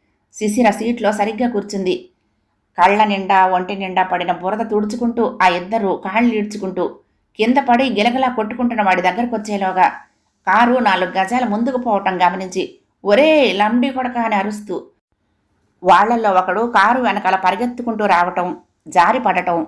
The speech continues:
సైడ్ మిర్రర్‌లో నుంచి గమనించిన రాహుల్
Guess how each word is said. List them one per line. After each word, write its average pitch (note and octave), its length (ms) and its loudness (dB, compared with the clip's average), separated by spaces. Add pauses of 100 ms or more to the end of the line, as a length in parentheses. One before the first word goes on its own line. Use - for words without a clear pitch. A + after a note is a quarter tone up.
(140)
సైడ్ A3 300 2
మిర్రర్‌లో G#3+ 460 2
నుంచి F#3 300 -6
గమనించిన F3+ 480 0
రాహుల్ F#3+ 420 2